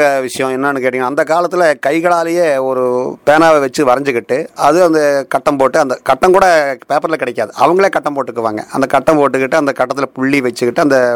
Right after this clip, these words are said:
புள்ளிக்கு தகுந்த மாதிரி குச்சி கட்டுறது, design குச்சி கட்டுறதுன்னு சொல்லி அது இன்னைக்கு இருக்கு. அந்த குச்சி கட்டி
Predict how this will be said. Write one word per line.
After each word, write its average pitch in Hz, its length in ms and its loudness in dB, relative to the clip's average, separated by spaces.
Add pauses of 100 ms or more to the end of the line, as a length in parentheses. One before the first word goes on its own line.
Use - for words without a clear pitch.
புள்ளிக்கு 139 280 -4
தகுந்த 131 240 -2
மாதிரி 123 200 -2
குச்சி - 260 -6
கட்டுறது, 123 340 0
design 123 340 0
குச்சி 117 160 -12
கட்டுறதுன்னு 113 320 -2
சொல்லி 143 120 0
அது 156 120 0
இன்னைக்கு 196 200 0
இருக்கு. 165 280 -2 (400)
அந்த 143 180 4 (440)
குச்சி 156 220 -6
கட்டி 147 300 -2